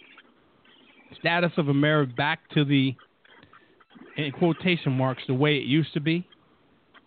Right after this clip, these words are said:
and that's with, uh, the majority of the population being in complete power and, um, not being able to, uh, uh, relinquish any kind of power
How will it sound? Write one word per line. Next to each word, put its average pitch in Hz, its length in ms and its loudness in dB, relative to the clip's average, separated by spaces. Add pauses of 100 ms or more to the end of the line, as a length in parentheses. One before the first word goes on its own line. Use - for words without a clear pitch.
(120)
and 127 160 0
that's 135 240 0
with, 135 220 2 (420)
uh, 117 480 -6 (140)
the 135 80 -2
majority 139 580 2
of 143 80 2
the 139 80 0
population 143 880 -2 (500)
being 151 300 2
in 135 100 0
complete 151 500 -2
power 147 460 -2 (260)
and, 127 480 0
um, 120 440 -6 (420)
not 151 400 -2
being 139 200 4
able 143 260 2 (120)
to, 123 420 0
uh, - 40 -10 (520)
uh, - 400 -12 (100)
relinquish 147 520 2 (140)
any 170 180 0
kind 143 260 -2
of 123 80 -6
power 127 380 -2